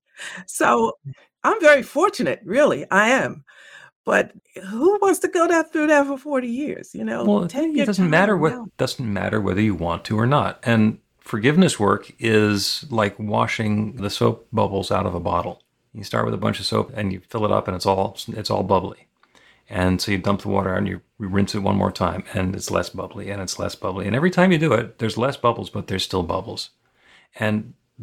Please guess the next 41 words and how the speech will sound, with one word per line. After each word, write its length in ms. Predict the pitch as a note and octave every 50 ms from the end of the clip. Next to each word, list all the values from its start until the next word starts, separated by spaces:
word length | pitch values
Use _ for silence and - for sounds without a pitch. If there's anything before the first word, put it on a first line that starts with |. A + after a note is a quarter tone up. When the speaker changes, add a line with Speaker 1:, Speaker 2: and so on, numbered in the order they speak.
| - _ -
Speaker 2:
that's 240 | A2+ A2+ A2+ -
the 80 | - -
process 400 | - - A2 G#2 F#2 G2+ F#2 -
we 80 | G#2 F#2
get 160 | G2 G2 -
to 100 | - G2+
repeat 320 | G2 - - G2 F#2+ F#2+
over 300 | G2+ G2+ G#2 F#2+ G2 G2
and 80 | F#2+ F#2
over 180 | F#2 F#2 G2
and 80 | F#2+ F#2+
over 180 | F#2+ F#2 F#2+ G2+
again, 220 | F#2+ F#2+ F2+ F2
because 300 | F#2 F#2+ F2+ - G2+ F#2
eventually, 540 | F#2+ F#2 F2+ G2+ A2+ B2 A#2 - - G2+ F#2+
even 340 | F#2 F#2 G#2 A#2+ A2+ A#2+ A2+
though 140 | G#2+ G#2 G#2+
we 140 | G2+ G2+ G2
know 160 | G2 G2 G2
that 220 | F#2+ F#2+ G2 G2 F#2+
damn 200 | F#2+ F#2+ G2 F#2+
thing 160 | - G2 F#2+
was 140 | G2 F#2+ -
clean, 240 | - - G2 F#2+
I 120 | F#2 F#2 G2
was, 180 | G2+ G#2 G#2 -
I 100 | G2+ G2
swear 480 | - - - - - A#2+ A#2+ B2 B2
I 80 | B2+ B2+
put 240 | - - - B2 A#2+
it 80 | A2+
in 140 | A2+ G#2+ G#2
an 80 | G2+ G#2
autoclave. 720 | G#2 G2+ A2 A2 G#2 G2 - - G#2+ F#2 F#2 F#2 F2+ -
No, 260 | C3+ C#3+ D3 D3+ D3
there's 300 | C3+ A#2+ B2 C#3+ C#3+ -
still 280 | - - - C3 C3 C3+
a 60 | C3
bubble 320 | A2+ A#2 G#2+ F#2+ F#2+ F2+ E2+
in 100 | E2 D#2+
there. 160 | D#2 - -